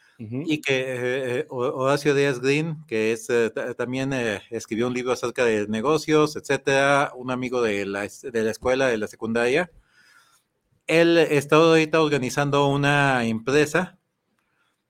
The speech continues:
Speaker 2: Eh, obviamente no voy a hacer comercial de su negocio,
Speaker 1: <laughs>
Speaker 2: pero lo que me llama la atención con él es esto. Para organizar a las personas que se integran a su grupo, empezó a aplicar, eh, técnicas scout. Eh, ut-, empezó a aplicar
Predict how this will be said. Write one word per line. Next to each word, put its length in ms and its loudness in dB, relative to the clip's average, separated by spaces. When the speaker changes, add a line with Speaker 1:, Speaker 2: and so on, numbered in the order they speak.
Speaker 2:
Eh, 520 2
obviamente 400 4
no 120 0
voy 160 4
a 40 4
hacer 180 0
comercial 420 0
de 80 -2
su 100 -4
negocio, 600 2
Speaker 1:
<laughs> 300 -8
Speaker 2:
pero 200 6
lo 120 2
que 100 -2
me 100 -4
llama 200 2
la 40 4
atención 340 -2
con 160 0
él 100 4
es 100 0
esto. 360 -2
Para 140 4
organizar 580 2
a 120 -2
las 160 0
personas 300 -4
que 100 -4
se 100 -6
integran 340 0
a 100 0
su 140 -2
grupo, 460 2
empezó 400 0
a 40 6
aplicar, 440 2
eh, 140 -2
técnicas 440 -2
scout. 440 0
Eh, 100 2
ut-, 220 0
empezó 360 2
a 40 4
aplicar 440 4